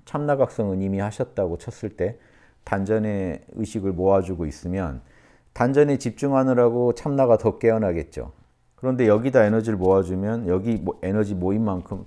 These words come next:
올라가서 머리로 올라갑니다, 기운이. 그럼 참나가 강해져요.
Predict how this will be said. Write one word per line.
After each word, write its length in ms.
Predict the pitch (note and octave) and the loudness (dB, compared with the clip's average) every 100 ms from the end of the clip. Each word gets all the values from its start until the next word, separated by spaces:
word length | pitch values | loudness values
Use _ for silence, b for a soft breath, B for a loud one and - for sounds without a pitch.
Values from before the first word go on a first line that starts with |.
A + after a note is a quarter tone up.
| - | -8
올라가서 500 | F2+ F2+ G#2 F#2+ F2+ | -2 2 2 2 0
머리로 380 | F2+ F2 G2 G2+ | 0 2 2 2
올라갑니다, 580 | E2+ F#2 F#2 D2+ C#2+ C#2 - | 2 0 -2 -4 -8 -14 -14
기운이. 320 | - D#2+ C#2 - b b b b - | -12 -10 -12 -16 b b b b -16
그럼 120 | - | -12
참나가 420 | - D3 C3+ A2 | -8 -6 -2 -4
강해져요. 520 | - F#2+ G2+ G2+ C#2 | -4 -6 -6 -6 -10